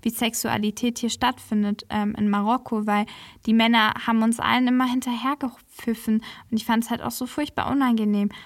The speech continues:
Und da meinte er, dass die überhaupt gar keine Ahnung haben, was Sexualität ist, weil zu Hause wird's nicht drüber, wird nicht drüber geredet.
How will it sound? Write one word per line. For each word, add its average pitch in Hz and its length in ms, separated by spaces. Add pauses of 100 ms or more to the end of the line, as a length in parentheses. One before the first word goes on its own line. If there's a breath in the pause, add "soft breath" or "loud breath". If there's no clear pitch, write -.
(140 loud breath)
Und 233 160
da 220 80
meinte 214 400
er, 262 260 (100)
dass 233 260
die 214 100
überhaupt 247 300
gar 294 100
keine 294 380
Ahnung 330 260 (100)
haben, 226 220
was 220 180
Sexualität 233 720
ist, - 220
weil 226 140
zu 233 180
Hause 262 320
wird's 247 200
nicht 233 180
drüber, 226 300 (200)
wird 226 240
nicht 240 220
drüber 214 180
geredet. 269 540